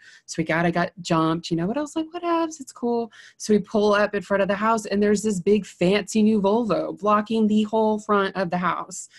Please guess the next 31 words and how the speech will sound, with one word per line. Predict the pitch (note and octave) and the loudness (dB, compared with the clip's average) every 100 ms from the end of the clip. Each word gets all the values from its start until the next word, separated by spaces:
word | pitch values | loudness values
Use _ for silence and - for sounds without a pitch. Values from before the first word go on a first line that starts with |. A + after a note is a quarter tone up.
| - - _ | -20 -20 _
Like, | F#3+ - | -4 0
if | G#3+ | 0
you | G3+ G#3 | 2 0
park | G#3+ F#3+ | 0 0
a | G3+ | 0
certain | G3 F#3+ E3+ | 0 -2 2
way, | F3 | 2
you | F3+ | 2
can | F3+ F3+ | -2 -2
fit | F3+ F3 | -4 -2
both | E3 D#3 D#3+ | -2 -2 0
cars | E3 D3+ F3 C#4 - - _ _ _ - | 0 0 0 -2 -6 -16 _ _ _ -4
between | F3 E3+ F3 E3 | -2 2 2 4
the | D#3+ | 2
driveways, | D3+ D3+ D#3 C#3+ G2 F3 | -2 -4 -6 -8 -8 -6
which | F3+ E3+ | -4 -2
is | E3+ | -4
what | D#3+ E3+ | -2 0
we | E3+ | 2
do | D#3+ D#3+ | 2 0
often. | D3 C#3+ - D3 - E3+ | -2 -6 -8 -10 -10 -10
We | E3+ E3 | -4 0
make | D#3+ D#3 | 0 -2
it | - | -8
work. | - G2 - - _ - - | -8 -10 -14 -20 _ -20 -6
Um, | E3 D#3+ | -2 -2
but | E3+ | 0
they're | F3+ F3+ | 2 2
in | F3 F3 E3 | 4 2 4
the | |
middle. | D#3+ D#3+ - E3+ | 2 0 -4 -8